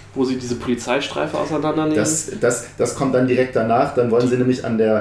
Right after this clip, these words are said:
Speaker 2: dann, dann haben sie herausgefunden, dass, dass Dave
Speaker 1: Genau.
Speaker 2: mit diesem Mädel zusammen
Speaker 1: Ja, genau,
Speaker 2: war.
Speaker 1: sie suchen das Mädel,
Speaker 2: Äh, richtig,
Speaker 1: genau.
Speaker 2: und da, da, da, da, auch hier wieder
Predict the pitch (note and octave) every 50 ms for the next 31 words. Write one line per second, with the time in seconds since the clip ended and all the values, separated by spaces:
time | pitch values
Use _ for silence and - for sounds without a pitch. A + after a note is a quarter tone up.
0 | G#2+ - G#2+ G#2 G2+ G2+ G2+ A2 B2 B2 A2+ G#2+ A2+ B2+ B2+ - - C3 B2+ -
1 | G#2+ A2 G#2+ G#2+ - - - - G#3+ - - A#2+ A#2 B2+ C#3+ C#3 C3 B2 A#2 -
2 | A#2 A2+ A2 A2 C3 D#3 F#3+ F#3+ F3+ - - D3 D#3+ E3+ E3 D#3 D3+ D#3 D3+ D3
3 | C3+ - C#3+ C#3+ C#3 C#3+ C#3 B2 A#2 - C3+ B2 A#2 A#2 A2 G#2+ G#2 A#2 A#2 A#2
4 | A2 G#2+ G#2 G#2 A2+ A#2+ A2 - A#2 A#2 B2+ B2+ B2 - B2+ A#2+ B2 A#2+ - -
5 | A#2+ A#2 A2 - - A2+ G#2 - A2+ A#2 A#2 A2+ A2 - - - - - - A#2
6 | B2+ - - C#3 D3+ D#3 E3 D#3+ D#3+ D3+ D3